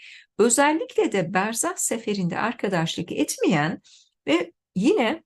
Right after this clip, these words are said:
özellikle de seni kabir kapısına kadar teşhi etmeyen, kabir kapısına kadar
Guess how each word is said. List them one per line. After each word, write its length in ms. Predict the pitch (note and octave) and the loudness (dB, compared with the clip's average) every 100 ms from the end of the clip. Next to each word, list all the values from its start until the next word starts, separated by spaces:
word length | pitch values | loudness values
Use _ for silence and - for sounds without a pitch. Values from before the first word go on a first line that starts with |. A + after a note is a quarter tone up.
| _ F3+ | _ 0
özellikle 680 | F3+ F#3+ F#3 G3+ - C4+ G#3 | 2 2 0 -2 -2 -4 -2
de 120 | E3+ | -4
seni 320 | - F3 E3 | 0 0 0
kabir 340 | - E3 C#4 | -2 0 -2
kapısına 580 | - E3+ E3 - D3+ D#3+ | -4 -6 -2 0 -2 -4
kadar 440 | - E3+ D#3+ D3 - | -4 0 0 -2 -4
teşhi 420 | D#3+ D#3+ - D#3 | -4 -2 -2 -2
etmeyen, 640 | - G#3 F4 C#4+ D3+ F3 | -4 -6 -4 0 0 -2
kabir 360 | - F3 F3+ F#3+ | -6 -4 -4 -6
kapısına 540 | F#3 F3 F3 - F3 | -8 -4 -4 -2 -4
kadar 300 | F3 E3 C#3+ | -4 -4 -4